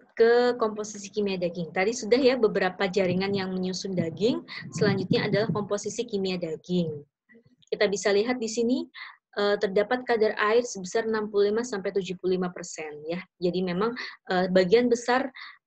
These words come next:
daging itu adalah, eh, air gitu ya. Kadar airnya sampai tujuh puluh lima persen. Makanya daging termasuk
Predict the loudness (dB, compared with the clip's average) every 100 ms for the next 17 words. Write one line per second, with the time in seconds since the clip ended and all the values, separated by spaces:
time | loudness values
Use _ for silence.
0 | _ 4 4 4 2 4 2 2 2 2
1 | 2 -2 -8 _ _ _ -8 0 4 6
2 | 6 4 2 -6 -4 -4 -4 -4 -4 -2
3 | -2 0 -2 -2 -4 -2 -2 0 0 2
4 | 2 0 -2 -2 0 2 2 0 -8 -6
5 | -8 -2 0 2 4 4 2 -6 _ 2
6 | 6 6 4 -2 0 2 2 0 -4